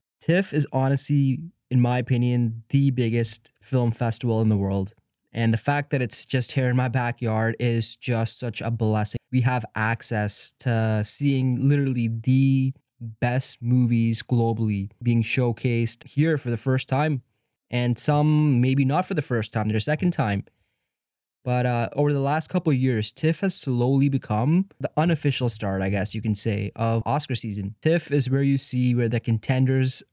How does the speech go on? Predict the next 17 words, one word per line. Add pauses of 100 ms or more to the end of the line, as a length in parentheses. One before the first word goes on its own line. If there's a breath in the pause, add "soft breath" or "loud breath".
(140)
emerge, (260)
movies (180)
looking
to
get
picked
up
by
big
distributors, (220)
and
just
overall (160)
seeing
the
general
buzz